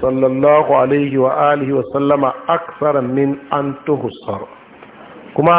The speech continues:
hadisai daga annabi da suka zo akan wannan matsala sun wuce ma yanda za a iya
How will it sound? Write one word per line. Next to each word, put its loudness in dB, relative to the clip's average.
hadisai -2
daga 2
annabi 2
da -4
suka -2
zo 2
akan -4
wannan 0
matsala 2
sun -6
wuce 0
ma 0
yanda 2
za 2
a 0
iya -4